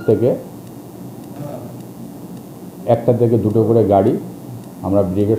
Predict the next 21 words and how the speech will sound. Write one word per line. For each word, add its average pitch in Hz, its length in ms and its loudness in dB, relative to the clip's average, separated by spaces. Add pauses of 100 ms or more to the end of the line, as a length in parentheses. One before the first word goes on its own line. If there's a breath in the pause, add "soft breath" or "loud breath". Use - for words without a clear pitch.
সকালবেলা 98 380 4
রওনা 90 280 4
দিচ্ছি। 76 340 -8 (320)
তো 117 60 -2 (120)
একুশে 143 420 4
জুলাই 147 380 10
তো 151 120 10 (1200)
শুধু 127 140 6
আজকের 110 400 6
দিন 135 160 6
তো 135 60 8
একুশে 131 260 2
জুলাই 143 280 8
না, 123 260 6 (920)
একুশে 113 360 4
জুলাই, 120 320 8 (520)
উনিশশো 107 240 4
তিরানব্বই 113 480 6
সাল 113 180 4
একুশে 104 320 4
জুলাই 101 320 4